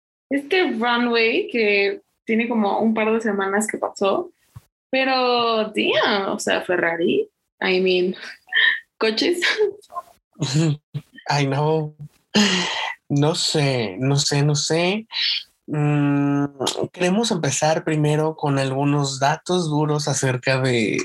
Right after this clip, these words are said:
Speaker 2: de esta, mm, nueva propuesta, de esta nueva apuesta. Eh, al final de cuentas, eh, ya era una marca, ya era una marca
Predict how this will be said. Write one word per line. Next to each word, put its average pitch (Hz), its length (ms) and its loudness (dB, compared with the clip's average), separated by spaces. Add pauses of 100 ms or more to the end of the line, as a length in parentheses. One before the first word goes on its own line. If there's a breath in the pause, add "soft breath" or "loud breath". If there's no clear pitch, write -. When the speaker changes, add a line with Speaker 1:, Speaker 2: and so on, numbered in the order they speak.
(160)
Speaker 2:
de 127 400 0
esta, 139 480 0
mm, 101 360 -4 (360)
nueva 143 440 0
propuesta, 143 640 -2
de 156 100 2
esta 143 180 0
nueva 127 300 0
apuesta. 165 680 -2 (680 loud breath)
Eh, 135 420 0
al 139 100 2
final 143 300 2
de 143 140 0
cuentas, 139 600 -2 (180)
eh, 143 480 0
ya 151 300 2
era 156 240 2
una 135 200 0
marca, 127 680 0 (680)
ya 151 240 0
era 165 160 0
una 156 140 0
marca 151 600 0